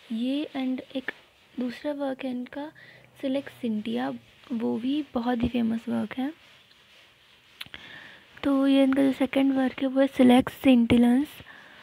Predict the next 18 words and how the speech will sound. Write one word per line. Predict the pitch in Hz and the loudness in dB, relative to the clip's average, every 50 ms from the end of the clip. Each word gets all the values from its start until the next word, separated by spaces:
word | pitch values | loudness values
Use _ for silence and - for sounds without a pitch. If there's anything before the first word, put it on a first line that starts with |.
| - - - _ _ _ _ _ | -20 -20 -20 _ _ _ _ _
तो | 320 330 330 330 - - _ _ _ _ _ _ - - - - _ _ _ _ _ _ - | -4 -2 -2 -2 -4 -8 _ _ _ _ _ _ -20 -20 -20 -20 _ _ _ _ _ _ -8
ये | 294 294 285 311 330 330 330 277 - | -4 0 2 2 2 2 0 0 -2
बहुत | - 277 262 277 294 302 311 294 - - | -2 -2 0 0 0 0 0 0 -2 -6
ही | - - 294 302 285 | -4 0 0 2 0
ज़्यादा | 247 - - 254 247 240 240 240 262 269 | 0 0 2 2 2 2 2 2 0 2
इनका | 269 262 262 269 262 | 2 0 0 -2 -2
famous | 254 269 262 254 247 254 262 - | -2 -2 -2 -2 -2 -2 -4 -4
work | 262 254 254 247 247 - | -4 -4 -4 -4 -4 -8
है | - - 269 254 262 269 285 - _ - - - - - - - - - - _ _ _ | -8 -6 -6 -4 -4 -4 -6 -8 _ -20 -20 -20 -20 -18 -18 -18 -18 -20 -20 _ _ _
जो | 262 262 262 | 0 0 2
कि | 262 277 262 | 2 0 -2
सिक्सटीन | - 269 - - - - 269 269 | -2 -4 -8 -6 -2 0 0 0
फिफ्टी | 262 - 277 - - _ _ _ 262 254 | 0 -2 -6 -8 -8 _ _ _ 0 2
में | 269 285 277 262 | 2 2 2 2
पब्लिश | 285 262 247 240 247 247 247 - - | 0 0 2 2 2 0 0 0 -2
हुआ | 247 247 240 233 233 | 0 0 2 0 0
था | - - 254 254 269 294 - _ - - - - - - - _ _ _ _ - | 0 -2 0 0 0 -2 -4 _ -20 -20 -20 -20 -20 -20 -20 _ _ _ _ 0
और | 294 285 277 247 220 220 | 2 2 2 2 0 -2